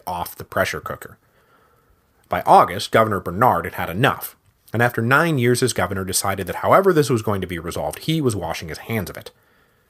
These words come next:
He sailed back to England, and the old scourge of the populace, Thomas Hutchinson, became acting governor. Meanwhile, in the rest of the colonies, seventeen sixty-nine saw the continued expansion of the non-importation movement.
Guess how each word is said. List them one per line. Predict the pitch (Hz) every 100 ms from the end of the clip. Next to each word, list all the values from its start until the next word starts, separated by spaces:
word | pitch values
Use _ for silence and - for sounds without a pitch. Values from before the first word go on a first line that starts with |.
| _
He | -
sailed | - 127 139
back | 131 123
to | -
England, | 101 92 92 98 - _ _ _
and | -
the | 85
old | 123 156 147
scourge | - 139 139 135
of | 120
the |
populace, | 113 117 113 - 76 -
Thomas | - - 117 123
Hutchinson, | - - 117 - - - - _ _
became | - 107 - 107 110 -
acting | 82 - 90
governor. | 85 98 78 - _ _ _ _ _ _ _ _ _ _ _ _ _ _ - _ _ _ _ _ -
Meanwhile, | 214 240 123 110 120 - -
in |
the | 147
rest | 147 262 240
of | 135
the | 107
colonies, | - 85 82 101
seventeen | - 165 247 233 185
sixty-nine | 143 123 - 120 110 95 98
saw | 110
the | 104
continued | 98 - 110 - 180 202
expansion | 185 - - 95 90 -
of | 101
the | 101
non-importation | 90 92 95 - 95 - 85 - 90 - 78
movement. | 71 - - -